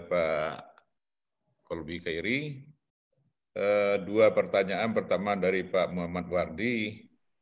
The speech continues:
Eh, menurut saya, ini memang, eh,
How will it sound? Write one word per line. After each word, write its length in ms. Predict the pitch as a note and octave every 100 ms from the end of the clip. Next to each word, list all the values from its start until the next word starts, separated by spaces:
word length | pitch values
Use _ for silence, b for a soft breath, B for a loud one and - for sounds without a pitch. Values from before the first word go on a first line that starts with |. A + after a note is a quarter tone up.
| _ _ _ _ -
Eh, 240 | G2+ A2
menurut 400 | A2+ B2 B2+ B2+
saya, 800 | A#2 A2+ F#2+ E2+ F2+ G#2+ A2+ A#2 A2+ - - _ -
ini 240 | A2 D3+
memang, 640 | D#3 C3+ D3 D#3 C3+ A#2+ F#2+
eh, 560 | G#2+ G#2+ G#2 G2+ G2+